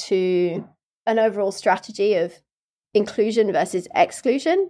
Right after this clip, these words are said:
and your inability to do that on some of these Google products. If you read the Adalytics report, they say, "We, like, explicitly said that we did not want to serve on Breitbart.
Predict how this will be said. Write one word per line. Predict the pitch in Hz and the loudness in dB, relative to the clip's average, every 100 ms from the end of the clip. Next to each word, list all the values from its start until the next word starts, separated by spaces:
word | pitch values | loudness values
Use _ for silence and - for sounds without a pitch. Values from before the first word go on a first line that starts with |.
| - - | -6 -4
and | 208 | 0
your | 202 | 0
inability | 190 233 220 196 190 - 180 | 0 0 0 0 -2 -2 -2
to | 180 | -4
do | 175 196 | -2 -2
that | 185 117 - - | 2 0 0 -2
on | 196 | -4
some | - | 0
of | 175 170 | -2 0
these | 170 160 - _ | -2 -2 -6 _
Google | 196 180 | 0 0
products. | 147 - 135 - - - | -2 -2 -2 -2 -10 -8
If | 190 202 | -6 -4
you | 220 | -2
read | 208 202 202 | 0 -2 -2
the | 190 165 | 0 0
Adalytics | 180 185 175 170 - - | 0 -2 -4 -6 -6 -6
report, | 156 - 175 170 - _ _ _ - | -6 -4 -2 -2 -4 _ _ _ 2
they | 196 | 2
say, | - 190 165 151 170 185 _ _ _ _ _ | 0 -2 0 0 -2 -4 _ _ _ _ _
"We, | 214 202 | -2 0
like, | - - | 0 -4
explicitly | 208 - 240 226 - 190 | -8 -4 0 2 0 -2
said | - 262 247 | 0 0 0
that | 120 | -2
we | 180 196 | -2 -2
did | - 185 | -2 -2
not | 208 185 135 | 0 2 2
want | 170 - | 0 -4
to | |
serve | 175 202 156 151 - _ _ | -2 0 0 -2 -6 _ _
on | 190 170 - | 2 2 2
Breitbart. | 220 214 - 139 180 | 4 4 2 0 0